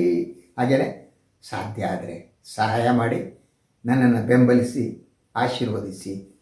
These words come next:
ನಿಮ್ಮ ಪ್ರೀತಿ ಸದಾ ನನ್ನ ಮೇಲೆ ಇರಲಿ.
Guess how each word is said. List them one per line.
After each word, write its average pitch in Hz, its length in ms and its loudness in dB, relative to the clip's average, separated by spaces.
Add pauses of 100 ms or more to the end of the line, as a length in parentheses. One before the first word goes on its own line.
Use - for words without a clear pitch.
ನಿಮ್ಮ 127 320 4
ಪ್ರೀತಿ 123 560 -2 (680)
ಸದಾ 110 680 0
ನನ್ನ 107 200 -2
ಮೇಲೆ 98 360 -4
ಇರಲಿ. - 400 -16